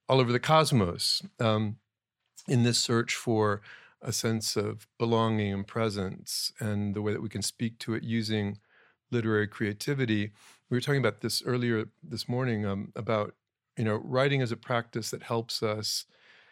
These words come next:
you know, toward an understanding of ourselves, the complexity of ourselves, no simple resolutions, but,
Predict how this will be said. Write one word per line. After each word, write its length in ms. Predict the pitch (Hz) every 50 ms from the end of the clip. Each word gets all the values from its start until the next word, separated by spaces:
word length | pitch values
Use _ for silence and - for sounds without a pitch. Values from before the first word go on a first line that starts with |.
| _ _ _ _ _ _ _ _ _ _ _ _ _ -
you 80 | 120
know, 140 | 113 104 104 104
toward 680 | - - - 151 139 139 139 139 139 139 139 131 123 117 - - - -
an 120 | 123 123
understanding 600 | 127 120 117 117 - - 131 127 131 139 143 143
of 80 | 147 147
ourselves, 560 | 151 147 - - 160 151 156 165 170 165 143
the 80 | 131 120
complexity 640 | - 117 104 - - 127 123 - - - 135 143
of 80 | 143 139
ourselves, 420 | 147 147 143 - 151 147 151 135
no 240 | 131 131 131 131 135
simple 540 | 131 - - - 139 127 120 - 123 110 110
resolutions, 840 | 113 113 107 113 113 120 135 147 135 - - 107 98 101 - - - -
but, 220 | 110 101 104 -